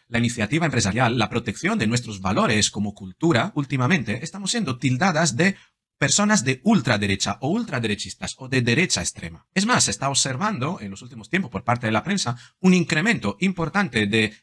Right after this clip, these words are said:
este adjetivo asociado a muchas iniciativas dispares a nivel político que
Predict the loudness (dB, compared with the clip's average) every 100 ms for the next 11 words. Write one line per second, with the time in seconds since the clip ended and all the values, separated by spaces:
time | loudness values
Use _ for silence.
0 | -2 0 0 -2 -2 -2 -2 -4 -6 -14
1 | _ -4 -2 0 2 2 2 0 0 -2
2 | 0 0 0 -2 -2 0 2 0 -2 _
3 | -2 -2 0 -2 0 -2 -2 -2 -2 -2
4 | -2 -2 -4 -10 -14 -18 _ _ -2 -2
5 | -4